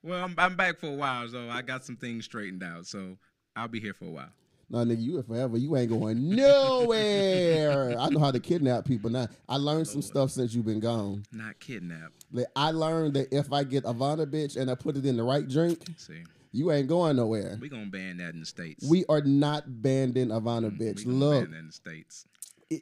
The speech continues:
Speaker 2: if y'all remember last year, we done a show and we had Ivana bitch. And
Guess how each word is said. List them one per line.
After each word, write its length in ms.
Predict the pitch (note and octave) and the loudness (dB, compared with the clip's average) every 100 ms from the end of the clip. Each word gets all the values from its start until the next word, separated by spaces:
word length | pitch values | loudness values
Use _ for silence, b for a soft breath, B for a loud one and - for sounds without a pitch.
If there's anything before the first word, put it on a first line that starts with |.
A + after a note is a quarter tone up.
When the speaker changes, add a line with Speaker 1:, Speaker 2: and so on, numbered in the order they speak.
| - | 0
Speaker 2:
if 140 | D3 | 2
y'all 200 | E3 F3+ | 2 2
remember 360 | E3 C#3+ C#3+ C#3 | 4 4 2 2
last 320 | C3+ C#3 C#3 | 2 2 2
year, 100 | C3 | 0
we 140 | A#2+ | 0
done 280 | C3 A#2+ A2 | 0 -2 -2
a 40 | G#2+ | -4
show 440 | - A#2+ A#2+ G#2 | -6 -2 -2 0
and 160 | A2 A2 | -2 -2
we 120 | B2 | -2
had 160 | A#2+ | -2
Ivana 320 | A2 G#2+ A2 G#2+ | -4 -4 -4 -4
bitch. 320 | A2 A2 - | -4 -6 -6
And 360 | A2+ A2 G#2+ G#2+ | -6 -4 -2 -4